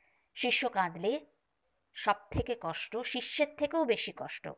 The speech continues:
গুরুদেবের হয়। এবং ভালো মন্দ যা কাজই শিষ্য করুক না কেন, তা শিষ্যকে তো তার ফলভোগ করতেই হচ্ছে, কিন্তু গুরুদেবের ওপরও কোথাও একটা তার দায়ভার পড়ে যায়, যেহেতু তিনি শিষ্যের দায়িত্ব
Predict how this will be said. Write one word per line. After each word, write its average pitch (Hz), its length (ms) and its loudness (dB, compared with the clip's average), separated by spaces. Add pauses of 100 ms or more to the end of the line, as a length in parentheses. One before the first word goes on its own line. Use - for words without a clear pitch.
(400)
গুরুদেবের 160 520 -6
হয়। - 220 -12 (2250)
এবং 277 220 10 (360)
ভালো 226 320 6
মন্দ 233 380 -2
যা 185 220 4 (140)
কাজই 247 280 0
শিষ্য - 340 -6
করুক 165 320 -8
না 160 100 -2
কেন, 160 220 -4 (1080)
তা 175 80 0 (340)
শিষ্যকে 214 400 -2
তো 285 80 2
তার 277 200 8
ফলভোগ 202 420 0
করতেই 165 340 -8
হচ্ছে, 170 340 -6 (380)
কিন্তু 160 220 -8
গুরুদেবের 233 460 0
ওপরও 226 260 -2
কোথাও 185 340 -8
একটা 170 200 -4
তার 165 220 2
দায়ভার 143 460 0 (100)
পড়ে 147 180 -6
যায়, 147 180 -6 (540)
যেহেতু 254 260 2
তিনি 240 240 -4 (520)
শিষ্যের 190 380 -2
দায়িত্ব 151 320 -2